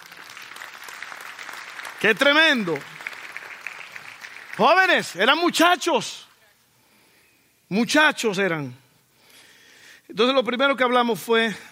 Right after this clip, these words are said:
la presión para que nos postremos. Ahora vamos a hacer, al segundo punto, el valor de permanecer firme. Vivir diferente resultará en vivir visiblemente.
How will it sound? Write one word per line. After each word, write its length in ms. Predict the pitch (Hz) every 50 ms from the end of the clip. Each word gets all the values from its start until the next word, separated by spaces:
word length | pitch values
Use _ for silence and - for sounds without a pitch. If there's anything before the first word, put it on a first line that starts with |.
| - _ _ _ _ _ _ _ _ _ _ _ _ _ _ _
la 200 | 175 170 165 135
presión 440 | 175 175 156 - 214 226 240 233 185
para 180 | 208 196 170
que 80 | 147 165
nos 120 | 160 147
postremos. 580 | - 170 147 - - 135 135 120 117 117 113 -
Ahora 280 | 165 170 196 214 214
vamos 240 | 214 214 214 202 -
a 60 | 208
hacer, 180 | 190 156 175 190
al 120 | 165 156
segundo 320 | - 180 185 220 233 233 220
punto, 440 | 175 214 196 196 185 165 202 185 - _ _ _ _ _ _
el 180 | - 160 165 160
valor 640 | 160 160 160 165 190 214 226 240 247 262 254 - _ _ _ _ _ _ _ _ _ _ _ _ _ _
de 160 | - 160 156 156
permanecer 600 | 123 160 156 143 143 143 139 127 - 160 160 143
firme. 420 | - - 147 135 123 113 107 101 _ _ _ _ _ _ _ _ _ _ _ _
Vivir 420 | - 170 202 214 202 247 277 277 254
diferente 600 | 277 247 180 240 233 240 240 233 196 165 226 214
resultará 680 | 196 202 175 - 196 196 165 151 180 180 190 202 208 214
en 80 | 208
vivir 540 | 185 190 190 175 202 214 214 214 196 196 - _ _ _ _
visiblemente. 1040 | 160 151 170 147 - - 196 190 180 180 185 185 208 214 185 151 120 - 143 117